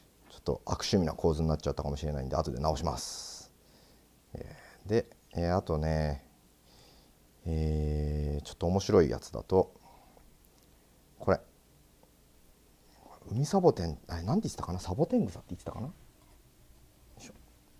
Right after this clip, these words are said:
サボテンみたいなね、ほんと、節がある海藻で、石灰質らしいですね。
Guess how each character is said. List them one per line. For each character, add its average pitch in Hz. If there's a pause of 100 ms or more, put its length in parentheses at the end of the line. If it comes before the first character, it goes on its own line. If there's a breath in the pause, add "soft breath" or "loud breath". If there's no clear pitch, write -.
(1400)
サ -
ボ 123
テ 131
ン 123
み 127
た 85
い 69
な 71
ね、 82 (280)
ほ 78
ん 69
と、 65
節 -
が 73
あ 69
る 50 (760 loud breath)
海 76
藻 78
で、 104
石 -
灰 143
質 - (140)
ら 73
し -
い -
で -
す -
ね。 113